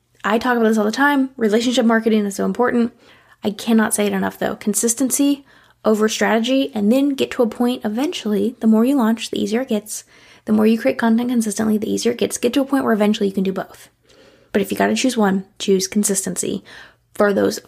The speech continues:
four months. Don't just start showing up consistently a month before. That's not gonna be enough. You need that runway. You have to prepare your audience. Tip number three, create a strategic launch runway. So you've got the consistency, you're ready for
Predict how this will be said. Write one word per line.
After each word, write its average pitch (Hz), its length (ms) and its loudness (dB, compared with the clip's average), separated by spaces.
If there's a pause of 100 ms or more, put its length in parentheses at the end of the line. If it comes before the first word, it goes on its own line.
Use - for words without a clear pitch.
(140)
four 254 340 4
months. 233 300 2
Don't 208 180 -2
just 240 140 -6
start 285 200 0
showing 285 200 0
up 277 100 -8
consistently 269 520 0
a 196 60 0
month 196 200 -2
before. 208 280 -2
That's 190 260 -8
not 185 240 -2
gonna 240 140 2
be 247 120 2
enough. - 480 -2 (480)
You 208 120 2
need 196 240 4
that 196 180 -2
runway. 185 380 -4 (440)
You 233 120 2
have 190 200 -2
to 196 80 -6
prepare 196 340 -2
your 190 200 -2
audience. - 540 -6 (920)
Tip 247 200 -2
number 262 220 2
three, 294 280 0 (360)
create 196 600 0 (120)
a 262 60 -4
strategic - 800 -2
launch 202 320 -4
runway. 220 340 -6
So 226 160 0
you've 220 180 2
got 226 140 0
the 302 80 -4
consistency, 220 720 -2 (260)
you're 214 140 -4
ready 208 220 4
for 240 400 0